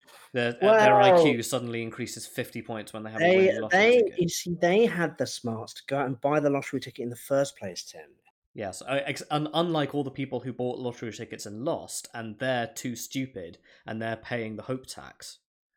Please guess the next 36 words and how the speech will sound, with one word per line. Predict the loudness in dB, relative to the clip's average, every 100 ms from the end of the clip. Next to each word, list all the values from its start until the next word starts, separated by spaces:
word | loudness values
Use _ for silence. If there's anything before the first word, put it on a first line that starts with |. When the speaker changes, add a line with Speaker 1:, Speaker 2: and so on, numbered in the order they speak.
| _ _ _ _
Speaker 2:
Yeah, | -8 -6 -2
well, | 2 2
exactly. | 2 -2 -4 -4 -10 -14 -18 _ _ _ _ _ _ _ _ _ _
It's | -20 -20 -14
not | -14 -14
complicated. | -16 -16 _ -20 -20 _ _ _
Speaker 1:
Oh, | -20 -20 -20 _ _ _
God. | -16 -6
Speaker 2:
We | 0
live | 0
in | 0
a | -4 -6
deterministic | -4 0 2 0 -2 -8 -4
universe, | -2 -2 -4 -8 -10
Tim. | -10 -10 -12 -10
Speaker 1:
Yes. | -8 -8 -10 -18 -20 -20 _
Speaker 2:
You | -14
know, | -12 -16 _ _
Speaker 1:
Well, | -4 -2
Speaker 2:
you |
Speaker 1:
ultimately, | -2 -2 -2 -2
Speaker 2:
are |
Speaker 1:
that's | -4 -4
what | -4
it's | -4
all | -4 -4
about, | -6 -6
isn't | -8 -12
it? | -16 -18
It's | -20
the | _ -20 _ -14
divine | -8 -4 -4
Speaker 2:
Yeah. | -2
Speaker 1:
right | -4 -4
of | -8
kings. | -6 -6 -6 -12